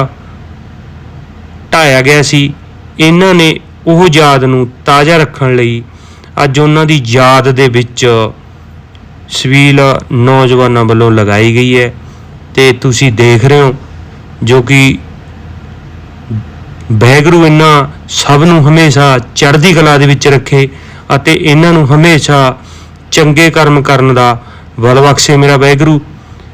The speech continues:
ਤੁਸੀਂ ਦੇਖ ਰਹੇ ਹੋ ਜੋ ਕਿ ਨੌਜਵਾਨਾਂ ਵੱਲੋਂ ਬਹੁਤ ਹੀ ਪ੍ਰੇਮ ਦੇ ਨਾਲ ਗਲਾਸਾਂ ਦੇ ਵਿੱਚ ਜਲ ਜੀਰਾ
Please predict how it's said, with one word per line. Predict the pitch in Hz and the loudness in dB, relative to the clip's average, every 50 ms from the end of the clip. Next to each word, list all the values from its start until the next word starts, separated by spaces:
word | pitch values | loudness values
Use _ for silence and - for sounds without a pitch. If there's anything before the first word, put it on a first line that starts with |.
| - - - - - - - - - - - - - - - | -20 -20 -20 -20 -20 -20 -20 -20 -20 -20 -20 -20 -20 -6 -4
ਤੁਸੀਂ | 147 135 - 151 143 | -2 0 0 0 0
ਦੇਖ | 123 135 135 127 143 | 2 2 2 2 2
ਰਹੇ | 151 160 | 2 2
ਹੋ | 156 | 2
ਜੋ | 135 143 143 139 | 2 2 0 0
ਕਿ | 131 143 143 | 2 2 2
ਨੌਜਵਾਨਾਂ | 139 131 131 135 135 127 127 123 127 123 123 123 120 | 2 2 2 2 2 2 2 2 2 2 2 2 2
ਵੱਲੋਂ | 123 123 123 123 123 123 117 | 2 2 2 2 2 2 0
ਬਹੁਤ | 110 107 104 127 131 147 156 151 - - | -2 -2 0 0 2 2 2 0 0 0
ਹੀ | 151 147 143 143 135 - - - - - - - - - | 0 0 0 0 -2 -6 -12 -18 -20 -20 -20 -12 -6 -2
ਪ੍ਰੇਮ | 120 131 131 131 131 131 131 | 0 2 2 4 4 2 2
ਦੇ | 127 131 127 | 2 2 2
ਨਾਲ | 123 123 120 127 127 120 117 113 110 - - - - - - - - - - - - - - - - - - - - - - - - - - - - - - 123 110 - | 2 2 2 2 2 2 2 0 0 -2 -6 -12 -20 -20 -20 -20 -20 -20 -20 -20 -20 -20 -20 -20 -20 -20 -20 -20 -20 -20 -20 -20 -20 -20 -20 -20 -18 -6 -4 -4 -2 0
ਗਲਾਸਾਂ | 123 123 127 131 127 - - 147 139 139 | 0 2 2 2 0 0 -2 0 0 2
ਦੇ | 139 135 | 2 2
ਵਿੱਚ | 131 127 120 - 139 127 123 120 117 117 - - - - - - - - 117 104 | 0 0 -2 -2 -2 0 0 0 -2 -4 -8 -14 -20 -20 -20 -20 -12 -8 -6 -4
ਜਲ | 98 117 123 123 123 123 123 123 123 123 120 113 | 0 0 2 2 2 2 2 2 2 0 0 -2
ਜੀਰਾ | 98 110 120 120 117 123 120 143 113 110 107 | -2 0 0 2 2 2 2 2 0 0 -2